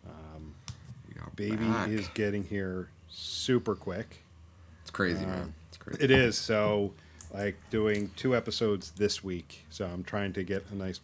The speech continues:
Speaker 1: big backlog of, of episodes. So when I take some time off at the end of October, um, and into November, we still have live stuff going out.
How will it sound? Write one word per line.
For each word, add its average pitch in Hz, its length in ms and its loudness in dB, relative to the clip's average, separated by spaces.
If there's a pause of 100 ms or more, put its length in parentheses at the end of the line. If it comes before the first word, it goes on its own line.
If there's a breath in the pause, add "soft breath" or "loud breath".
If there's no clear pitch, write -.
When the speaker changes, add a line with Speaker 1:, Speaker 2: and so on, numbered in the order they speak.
(140)
Speaker 1:
big 90 320 -6 (800)
backlog 98 640 0
of, 95 420 -4 (140)
of 98 180 -12
episodes. 110 560 2
So 101 260 2
when 98 220 -2
I 92 40 -2
take 95 200 -4
some 95 140 -8
time 95 280 -6
off 95 360 -4 (580 loud breath)
at - 80 -12
the 104 140 0
end 98 120 0
of 92 80 -4
October, 92 760 -2 (100)
um, 92 680 -6
and 95 120 -6
into 95 220 -6
November, 95 520 -2 (520 loud breath)
we 113 80 -2
still 139 140 2
have 120 100 2
live 120 220 2
stuff 156 200 0
going 98 220 0
out. 85 140 -8